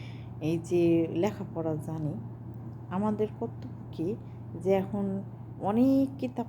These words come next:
বের হয়েছে, নামাজ শিক্ষা কিতাব, অনেক অনেক কিতাব বের হয়েছে। নামাজ শিক্ষা বি-,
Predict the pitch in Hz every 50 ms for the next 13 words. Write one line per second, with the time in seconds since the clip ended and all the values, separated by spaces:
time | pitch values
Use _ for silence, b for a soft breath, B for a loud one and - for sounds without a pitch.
0 | - 160 151 147 147 - - - - - - - - - - B B B B B
1 | B B 170 165 165 165 170 170 165 165 - - 170 - - - 165 160 - -
2 | 160 - - 156 156 151 - 165 170 170 175 170 - - 170 165 160 - - -
3 | - 185 - - 170 165 - - 156 147 143 147 - - 151 - - - - -
4 | - B B B B B B B B B B B B B B B B - 170 180
5 | 208 240 247 - - - 240 - - 214 214 208 202 - - 170 180 202 - -
6 | - 113